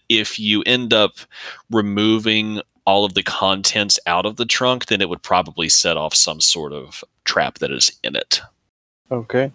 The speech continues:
Speaker 2: Can I firebolt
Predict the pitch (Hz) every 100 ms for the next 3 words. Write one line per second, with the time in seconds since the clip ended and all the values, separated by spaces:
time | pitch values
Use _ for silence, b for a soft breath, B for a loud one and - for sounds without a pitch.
0 | _ - 123 120 120 101 - 117 117 117
1 | 117 113 110 110 107 _ _ _ _ _
2 | _ _ _ _ _ _ - - - -
3 | - - - - - - - 127 120 113
4 | 113 104